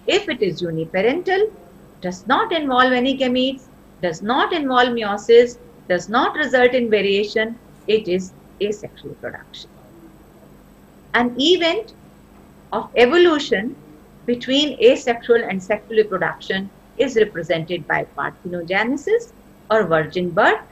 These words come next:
Here, the eggs are formed, but the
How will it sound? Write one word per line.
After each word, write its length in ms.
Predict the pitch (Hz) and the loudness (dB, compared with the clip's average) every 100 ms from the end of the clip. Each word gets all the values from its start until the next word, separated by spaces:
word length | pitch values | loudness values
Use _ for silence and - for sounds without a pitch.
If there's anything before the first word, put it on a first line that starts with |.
| - - - - | -20 -20 -20 -2
Here, 500 | 330 403 311 427 - - - | 4 6 6 4 -4 -20 -2
the 260 | 208 - | 0 2
eggs 300 | 175 180 180 | 2 0 2
are 240 | 247 - - | 2 2 -2
formed, 460 | 160 139 202 494 - - - - - - | -6 -4 -4 -4 -10 -20 -20 -20 -8 -2
but 360 | 226 - - - - - - 185 | 0 -2 -8 -20 -20 -20 -12 -4
the 240 | 285 | -4